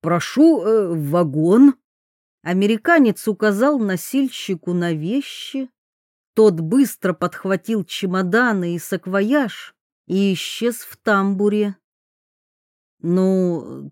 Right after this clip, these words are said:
так идём», повторил Гаглидзе.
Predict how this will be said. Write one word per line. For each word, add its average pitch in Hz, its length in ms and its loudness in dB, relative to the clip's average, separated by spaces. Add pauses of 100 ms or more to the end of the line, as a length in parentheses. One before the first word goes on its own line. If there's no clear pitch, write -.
(140)
так 160 240 -4
идём», 214 540 4 (340)
повторил 175 500 -2
Гаглидзе. 165 880 -2